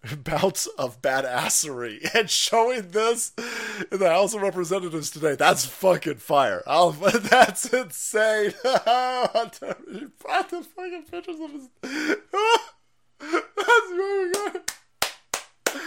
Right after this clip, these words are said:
Ray! Ray! That belongs in an elementary school library, not the House of Representatives. What? That seems,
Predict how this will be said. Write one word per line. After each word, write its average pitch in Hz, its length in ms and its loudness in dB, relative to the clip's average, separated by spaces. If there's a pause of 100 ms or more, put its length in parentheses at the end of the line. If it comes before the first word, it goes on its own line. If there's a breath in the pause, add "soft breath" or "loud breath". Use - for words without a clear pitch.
(240 loud breath)
Ray! 466 680 0 (500 loud breath)
Ray! - 600 2 (800 loud breath)
That 208 200 8
belongs 214 580 8 (160 loud breath)
in 180 100 0
an 214 80 4
elementary 262 500 6
school 285 300 -4
library, 254 760 0 (340 soft breath)
not - 200 4
the 190 60 0
House 180 280 2
of 156 80 -2
Representatives. 143 720 -4
What? 233 380 2 (1400)
That - 160 -20
seems, 123 460 -14